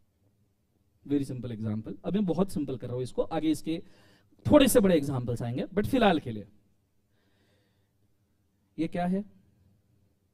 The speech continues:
जोर से बोलो, क्या है? क्या है? जोर से बोलो।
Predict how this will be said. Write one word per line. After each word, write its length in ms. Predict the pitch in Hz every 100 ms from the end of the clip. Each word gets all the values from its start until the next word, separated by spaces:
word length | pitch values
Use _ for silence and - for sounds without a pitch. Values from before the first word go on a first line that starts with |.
| _ _ - - - - - _ _ _ -
जोर 180 | 175 202
से 80 | 143
बोलो, 140 | 139
क्या 160 | 156 165
है? 160 | 190 208 - _ _ _ - - _ _ -
क्या 140 | 226
है? 120 | 269
जोर 240 | 214 330 392
से 100 | 359
बोलो। 320 | 220 151